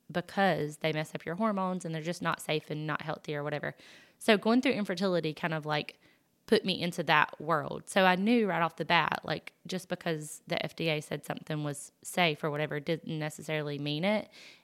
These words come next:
And I was the nurse who, like, yes, I believe Western medicine has a place. I'm still this nurse. I believe Western medicine has its place, but I also think that, like, we can take a more holistic approach to our health. And, like, I've,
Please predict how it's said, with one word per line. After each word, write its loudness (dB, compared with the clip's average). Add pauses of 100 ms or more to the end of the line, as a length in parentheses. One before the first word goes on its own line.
And 8
I 10
was 4
the 0
nurse 2
who, 4
like, 0 (180)
yes, 4
I 0
believe 0
Western -2
medicine -2
has -2
a -4
place. -2
I'm -4
still 0
this -8
nurse. -6 (560)
I 6
believe 2
Western -4
medicine -4
has -2
its -8
place, -2 (260)
but 6
I 8
also 4
think 0
that, 2
like, -2 (520)
we -2
can 0
take 2
a 2
more -2
holistic -2
approach -4
to -4
our 0
health. -2 (380)
And, 0 (140)
like, -6 (120)
I've, 0